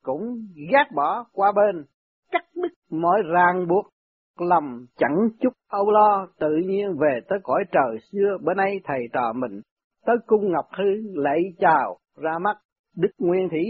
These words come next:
Thiên Tôn. Đã tới nơi, Dương sinh mau xuống đài sen. Dương sinh, bạch thầy, nhìn ánh hào quang lấp lánh, hai mắt mở không được, có lẽ con chịu không nổi.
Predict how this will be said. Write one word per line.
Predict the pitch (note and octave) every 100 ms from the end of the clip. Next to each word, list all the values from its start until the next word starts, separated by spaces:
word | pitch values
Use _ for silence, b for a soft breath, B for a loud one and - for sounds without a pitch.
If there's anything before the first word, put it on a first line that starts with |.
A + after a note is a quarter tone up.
| G3+
Thiên | F3+ F3+
Tôn. | F#3 F3+ C#3+ - _ _ _ _ _ _ -
Đã | C3 F3 G#3+
tới | G#3+
nơi, | F#3+ F#3 F#3
Dương | D3+ F#3+ G3 G3
sinh | G3 F#3+
mau | F#3 F#3 F3 A#3+
xuống | A#3+
đài | D#3 A#2+ G#2+ G#3+
sen. | G3 D#3+ A#2 _ _ _ _ _ _ _ _ _ C3+
Dương | F3 F#3
sinh, | G#3 G3+ D3+ _ _ _ _ D3
bạch | D3+ -
thầy, | D3 C3+ B2+
nhìn | D#3 D3+ B2 A2
ánh | - A3 B3 F#3
hào | - C#3 B2 - -
quang | E3 F3 G3
lấp | G#3+ A#3
lánh, | A3+ A#3+ A#3+ G3+ F#3
hai | G3+ G#3+ G#3+
mắt | B3+ -
mở | D3+ C#3 F3+ A#3+
không | G3+
được, | D3+ C#3+ -
có | - F#3
lẽ | C#3+ F#3
con | - F3 E3 -
chịu | A#2 C#3+
không | D3 D3+
nổi. | G#2 C3+